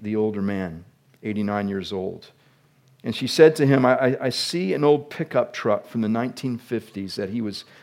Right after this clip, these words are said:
fixing, and parts were lying all over the garage floor, and he was just full of grease as he was trying to put this truck back together."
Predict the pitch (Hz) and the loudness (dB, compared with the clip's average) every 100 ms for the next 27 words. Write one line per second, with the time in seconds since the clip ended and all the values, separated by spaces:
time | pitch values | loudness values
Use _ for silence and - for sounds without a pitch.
0 | _ - 151 135 - 101 101 101 - - | _ -2 2 2 0 -6 -4 -6 -8 4
1 | 160 160 160 - 123 113 - - - 127 | 6 6 4 -2 0 0 -4 -18 -4 2
2 | 135 147 151 139 147 147 143 147 127 113 | 4 4 4 6 6 8 8 6 4 2
3 | 110 113 120 123 117 - - 127 135 123 | 0 2 4 6 4 -2 -12 -4 0 2
4 | 107 110 143 110 127 - - - - - | 2 2 0 0 -2 -4 -14 -20 -16 -2
5 | 160 143 113 113 123 123 117 110 95 117 | 2 2 0 0 0 2 -2 -6 -6 -6
6 | 107 - - 117 110 101 120 - 165 - | -6 -8 -4 -2 -2 -4 -8 -6 -8 -8
7 | - - - - 131 117 107 101 - 98 | -18 -20 -8 0 0 0 -8 -8 -12 -4
8 | 110 110 95 | 0 0 -2